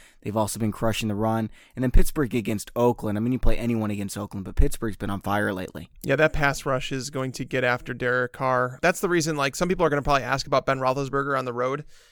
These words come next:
Speaker 2: and why I like him this week. I mean, I have him at Q B eight, but I wanna mention that the reason I, I think Ben Roethlisberger is going to be fine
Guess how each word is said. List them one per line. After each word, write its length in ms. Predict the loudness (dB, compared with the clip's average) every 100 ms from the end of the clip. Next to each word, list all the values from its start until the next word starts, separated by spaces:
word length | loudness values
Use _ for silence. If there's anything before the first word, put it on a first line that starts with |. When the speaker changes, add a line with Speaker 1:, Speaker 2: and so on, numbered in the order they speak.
| -10
Speaker 2:
and 160 | -6
why 280 | 0 2 2
I 140 | 2 0
like 260 | -2 -4
him 80 | -2
this 180 | -2 0
week. 260 | 0 -2 -10
I 100 | -2
mean, 120 | 0
I 20 |
have 160 | 2 2
him 40 |
at 60 | 0
Q 120 | -2
B 120 | -2
eight, 240 | -2 -2 -4 _
but 260 | -2 0 0
I 80 | 2
wanna 160 | 2
mention 380 | 2 -2 -2 -2
that 240 | 0 -2 -6 -20 -16 -4
the 80 | 0
reason 240 | 0 2
I, 220 | 2 2
I 80 | -2
think 240 | -4 -4 0
Ben 160 | 2
Roethlisberger 560 | 4 4 2 0 2 2
is 80 | 0
going 200 | -4 -4
to 280 | -6 -6
be 140 | -6 -8
fine 480 | -2 0 0 -4